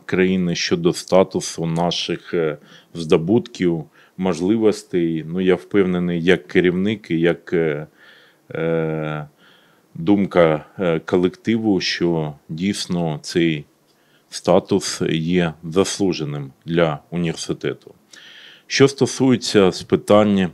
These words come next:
об'єднання, хочу зазначити, що це питання є таким дуже гострим,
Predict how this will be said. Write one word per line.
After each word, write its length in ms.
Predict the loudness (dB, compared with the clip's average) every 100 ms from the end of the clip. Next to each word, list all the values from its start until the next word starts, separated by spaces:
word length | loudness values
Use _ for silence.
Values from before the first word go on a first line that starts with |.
| -6
об'єднання, 840 | -4 0 2 2 0 -2 -4 -8 -12
хочу 400 | -2 0 2 -2
зазначити, 800 | -2 -2 -2 -2 -2 -4 -2 -4
що 260 | -2 -2
це 360 | -4 -2 0 0
питання 600 | 0 -4 0 0 2 0
є 420 | -2 0 0 0 -2 -14 -20 -20 _
таким 460 | -4 -2 0 -2 0
дуже 380 | 0 2 2 0 -2 -2
гострим, 880 | 0 6 6 6 2 -6 -6 -6